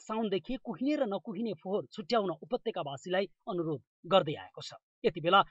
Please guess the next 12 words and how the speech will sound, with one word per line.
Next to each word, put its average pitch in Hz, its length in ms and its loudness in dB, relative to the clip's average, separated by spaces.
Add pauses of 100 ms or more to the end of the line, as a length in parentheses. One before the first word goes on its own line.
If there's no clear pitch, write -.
महानगर 180 520 0
आफैले 269 420 2 (180)
फोहोरलाई 214 480 4
खोला 254 400 4
किनार 247 400 0
र 143 120 2 (200)
सडक 247 340 -2
छेउमा 170 320 -4 (300)
थुपारिरहेको 190 640 0
छ। - 160 -16 (400)
उपत्यकाको 190 640 -2
फोहोर 254 240 8